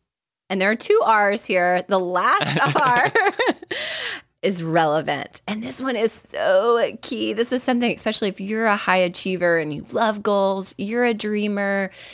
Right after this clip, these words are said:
Speaker 1: you've got all the dreams in the world, and you try to compress them all on top of each other, um, it just won't work. You've
Speaker 2: That's right.
Speaker 1: gotta make sure that your goals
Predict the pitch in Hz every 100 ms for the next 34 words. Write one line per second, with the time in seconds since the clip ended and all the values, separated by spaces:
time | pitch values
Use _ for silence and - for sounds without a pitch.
0 | - 294 285 269 277 262 214 233 240 240
1 | 233 202 220 214 214 208 208 190 180 180
2 | 175 175 - 220 302 - 320 311 220 -
3 | 156 - 294 277 277 - 294 285 285 -
4 | - - - 262 269 269 277 247 202 202
5 | - 262 262 254 262 - 262 247 247 240
6 | - - - - - 196 196 - 202 -
7 | 220 214 - - - _ - 139 139 139
8 | 139 - - - - - - - _ 190
9 | 107 - 95 92 208 180 185 175 - -
10 | 160 151 165 156 160 160 160 160 143 143
11 | 139